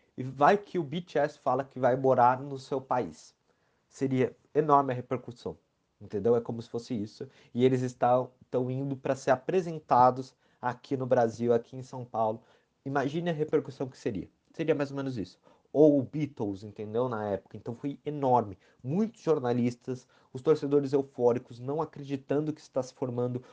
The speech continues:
um dos maiores trios do ataque, que é Mbappé, Neymar e Messi. Então foi uma êxtase em Paris da chegada, né? Lembrando também que o Messi não vai usar a camisa dez, ele vai usar a camisa trinta. Né? Não vai ser a camisa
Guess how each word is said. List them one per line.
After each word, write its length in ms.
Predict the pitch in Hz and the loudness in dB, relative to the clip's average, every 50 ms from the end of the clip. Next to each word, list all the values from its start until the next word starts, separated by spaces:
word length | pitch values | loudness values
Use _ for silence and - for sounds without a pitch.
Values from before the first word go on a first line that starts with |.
| - _ - | -20 _ -10
um 80 | 127 | -8
dos 100 | 123 120 | -6 -4
maiores 460 | 117 120 113 117 127 139 147 135 - - | -2 0 2 4 4 4 2 0 -8 -12
trios 500 | _ - 135 135 143 143 139 131 - _ | _ -4 0 0 0 0 0 -4 -12 _
do 220 | - 127 120 127 120 | -12 -4 2 4 4
ataque, 440 | 110 - - - 113 117 117 - _ | 4 2 0 0 0 0 0 -4 _
que 100 | - 120 | -6 -4
é 120 | 113 113 | -4 -2
Mbappé, 400 | 107 101 104 104 - - 127 127 | 0 -2 -2 -2 -2 -2 -2 -2
Neymar 480 | 120 113 107 107 110 110 110 107 110 - _ _ _ _ _ _ - | -2 -4 -6 -2 2 2 2 2 2 -2 _ _ _ _ _ _ -4
e 120 | 156 156 | -4 -2
Messi. 520 | 139 135 123 120 117 120 - - - 127 - _ _ _ - | 0 2 2 2 2 2 0 -4 -18 -20 -20 _ _ _ -14
Então 260 | 127 123 - 170 185 | -6 0 2 2 2
foi 260 | 180 - - 180 190 | 2 0 -2 -2 -2
uma 200 | 196 190 - - - _ | -2 -4 -6 -10 -12 _
êxtase 560 | - 170 196 196 - - _ - 87 85 - - _ _ _ - 110 - _ - | -2 -2 -2 -2 -4 -18 _ -16 -16 -14 -16 -20 _ _ _ -18 -18 -16 _ -10
em 120 | 139 123 | -8 -8
Paris 540 | 117 - - 117 101 95 - - - - _ _ _ _ _ - | -8 -6 -4 -4 -2 -4 -4 -10 -14 -20 _ _ _ _ _ -6
da 100 | 107 104 | -6 -6
chegada, 460 | - - 107 92 82 76 - - 76 | -4 -6 -6 -6 -6 -8 -8 -12 -10
né? 180 | 90 98 117 - _ _ _ _ - | -8 -8 -10 -10 _ _ _ _ -4
Lembrando 540 | 117 131 151 151 147 147 151 160 185 196 190 - - | -2 0 0 4 4 4 4 4 2 -2 -10 -10 -10
também 260 | - - 135 131 151 | -10 -8 -8 -8 -8
que 100 | 156 - | -8 -8
o 40 | 160 | -6
Messi 320 | 143 127 139 135 - 156 | -4 -4 -6 -6 -8 -8
não 120 | 139 131 131 | -6 -2 2
vai 120 | 135 139 | 2 2
usar 180 | 139 139 143 135 | 2 2 0 -2
a 20 | |
camisa 320 | - - 139 139 131 165 | -4 -6 -8 -4 0 0
dez, 260 | 160 143 127 123 120 120 | 2 4 4 2 2 0
ele 100 | 107 98 | -2 -2
vai 180 | 107 104 101 - - | 0 -2 -2 -2 -6
usar 240 | 110 117 107 117 110 | -10 -6 -4 -4 -4
a 40 | |
camisa 360 | - - - 123 120 117 135 135 | -4 -6 -10 -10 -10 -10 -10 -12
trinta. 460 | 131 - 127 120 117 117 - _ _ _ _ _ _ _ - | -10 -8 -8 -8 -8 -8 -12 _ _ _ _ _ _ _ -10
Né? 160 | 101 101 104 | -6 -6 -4
Não 140 | 107 117 120 | -2 -2 2
vai 140 | 123 120 120 | 2 2 2
ser 120 | - 123 | 0 -4
a 40 | 117 | -6
camisa 460 | - - 117 113 107 107 107 110 110 | -4 -6 -6 -4 -4 -6 -4 -6 -8